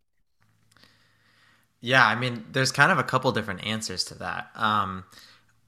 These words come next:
I'm somebody personally who is, is very overwhelmed by all the bells and whistles.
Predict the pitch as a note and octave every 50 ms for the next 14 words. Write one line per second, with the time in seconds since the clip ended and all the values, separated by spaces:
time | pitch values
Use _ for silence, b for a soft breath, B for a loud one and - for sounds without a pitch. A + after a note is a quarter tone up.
0 | _ _ _ _ _ - A#2+ A#2+ C#3 E3 F3+ E3+ - F3 D#3 C#3 A2+ A2+ A2+ A2+
1 | A2+ - B2 A#2 A2+ - - - A2 G#2 G2+ G2+ G2+ G2+ G2+ A2 G#2 G2+ G2 G2
2 | F#2+ F2+ - - - - - - A#2 A2 G#2+ G#2 G2 G2 F2+ - A2+ A2+ A#2 A#2
3 | A#2 A#2 - - A2 A2+ A2 A2 G2+ G2+ G#2 G2+ G2 G2 - - G2 G2 F#2+ F#2+
4 | F#2+ F#2+ F2+ - F#2+ F#2 F#2+ F#2 G2+ F#2+ F#2+ F#2 F#2 - - C3+ D3+ - - -